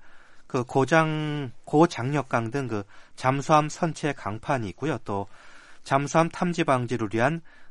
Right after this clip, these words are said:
음향 무반향 코팅제, 또 수중 통신기, 음향 측심기, 가스 발생기, 항해 레이더, 스팀 터빈, 잠수함 연축전지,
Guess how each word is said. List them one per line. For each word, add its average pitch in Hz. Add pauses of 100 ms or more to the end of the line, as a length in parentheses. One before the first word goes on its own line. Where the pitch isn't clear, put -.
음향 151 (240)
무반향 131
코팅제, 110 (340)
또 107
수중 156
통신기, 131 (440)
음향 143
측심기, 117 (400)
가스 127
발생기, 120 (480)
항해 160
레이더, 110 (260)
스팀 -
터빈, 127 (380)
잠수함 143
연축전지, 110